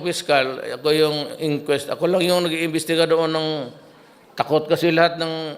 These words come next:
sa rebelde. So, sabi ng si Stares, kung kilala niya, niya, "May nahuli kami dyan, dalawang pare."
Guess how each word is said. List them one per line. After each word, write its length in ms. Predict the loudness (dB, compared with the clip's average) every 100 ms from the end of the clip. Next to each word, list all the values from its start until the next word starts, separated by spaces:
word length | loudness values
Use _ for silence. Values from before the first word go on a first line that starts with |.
| -14 -12
sa 140 | -4
rebelde. 800 | -2 2 0 4 2 2 -2 -14 -20 -20 _ _ _ _ _ _ _ _ -8
So, 480 | 2 4 4 2 -4 -14 -20 -20
sabi 400 | -10 2 2 4
ng 420 | 2 2 -2 -6 -10 -14 -18 -18 -20 -20 _ -16
si 500 | -8 -6 -6 -10 -12
Stares, 480 | -4 2 2 2 -2
kung 160 | -6 -6
kilala 420 | -2 0 0 -2
niya, 160 | -8
niya, 220 | -10 -12 -16 -20 -20 -20 -20 -20 -20 -8 -2
"May 100 | 0
nahuli 460 | 2 2 2 2
kami 240 | 0 0 0
dyan, 240 | 0 -2
dalawang 380 | -4 -2 -4 -4
pare." 460 | -4 -2 -2 -4